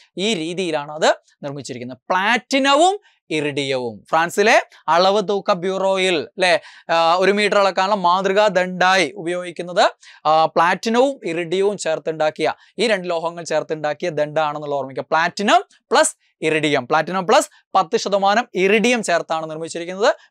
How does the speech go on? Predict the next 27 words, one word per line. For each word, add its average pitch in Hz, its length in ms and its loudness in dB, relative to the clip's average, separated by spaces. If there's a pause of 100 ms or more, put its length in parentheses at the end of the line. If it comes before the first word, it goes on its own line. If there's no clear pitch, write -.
പൂജ്യം 160 240 -6
ഡിഗ്രി 151 200 -6
സെൽഷ്യസിൽ 147 420 -10
സൂക്ഷിച്ചിരിക്കുകയാണ്. 131 680 -10 (200)
ഓക്കെ, 220 220 2 (360)
യെസ്, 143 260 -2
ആ 202 100 4
ഒരു 226 120 6
പോയിന്റ് 202 260 2
ഓർമ്മിച്ചിരിക്കുക. 185 420 0
അന്താരാഷ്ട്ര 190 500 2
അളവ് 185 300 2
തൂക്ക 202 180 2
ബ്യൂറോ 202 520 2 (240)
എവിടെയാണ്? 202 400 2 (360)
ഫ്രാൻസിലാണെന്നും 156 800 0
അറിഞ്ഞിരിക്കുക. 107 380 -12 (840)
ഇനി 143 180 -6 (280)
ഈ 254 100 2
ഒരു 285 140 4
മീറ്റർ 254 480 2
എന്നുള്ളതിനെ 208 460 4
നമ്മൾ 190 380 4 (340)
പ്രകാശത്തിന്റെ, 226 840 2
അല്ലെ, 185 220 0
ഒരു 202 140 2
സെക്കൻഡില്, 208 720 2